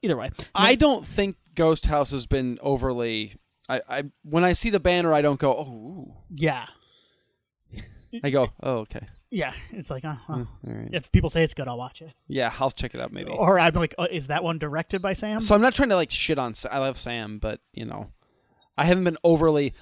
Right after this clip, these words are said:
Speaker 2: like, that brand has not
Speaker 1: Right.
Speaker 2: meant a whole lot to me.
Speaker 1: For
Speaker 2: You know,
Speaker 1: sure.
Speaker 2: yeah.
Speaker 1: Um, so there you go. Anything else you wanna say about this
Speaker 2: No,
Speaker 1: movie?
Speaker 2: I'm good, man. Uh, if you guys haven't seen it or you haven't seen it in a long time, I hon-, honestly check it out because, like, I think it's, it's, it's fun because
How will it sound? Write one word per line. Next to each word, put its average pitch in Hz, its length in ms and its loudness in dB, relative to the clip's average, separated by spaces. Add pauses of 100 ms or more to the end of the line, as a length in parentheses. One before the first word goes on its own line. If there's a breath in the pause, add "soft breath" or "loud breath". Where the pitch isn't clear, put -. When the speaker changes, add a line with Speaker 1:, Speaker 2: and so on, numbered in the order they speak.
Speaker 2:
like, 165 140 0
that 208 200 8
brand 165 500 2
has 139 220 -2
not 131 540 -4 (320 loud breath)
Speaker 1:
Right. 165 200 4
Speaker 2:
meant 143 460 0
a 135 100 2
whole 127 240 4
lot 120 260 2
to 127 100 -4
me. 110 360 -6 (880)
Speaker 1:
For 175 120 6
Speaker 2:
You - 60 -2
know, 160 60 -2
Speaker 1:
sure. - 80 -18 (180)
Speaker 2:
yeah. - 100 -10 (1040 soft breath)
Speaker 1:
Um, 165 300 4
so - 120 4
there 233 100 10
you 233 40 4
go. 208 180 6
Anything 208 360 4
else 196 160 4
you 175 80 -2
wanna 156 100 -2
say 139 160 -6
about 127 280 -6 (160)
this 156 100 4
Speaker 2:
No, 220 200 10
Speaker 1:
movie? 160 100 10
Speaker 2:
I'm 180 80 4
good, 180 200 6
man. 143 180 2
Uh, 160 500 10 (100)
if 160 180 0
you 165 80 4
guys 180 200 4
haven't 214 160 2
seen 190 160 0
it 160 100 0
or 147 140 4
you 147 60 6
haven't 151 120 0
seen 160 120 -2
it - 20 -2
in - 20 -2
a 139 40 0
long 139 100 0
time, 156 160 -2
I 165 80 2
hon-, 214 140 4
honestly 185 260 2
check 185 160 0
it 196 40 6
out 170 80 6
because, 151 220 2
like, 160 100 2
I 147 60 2
think 170 160 -6
it's, - 260 -4
it's, - 320 -4
it's - 160 -8
fun 165 220 2
because 127 500 -2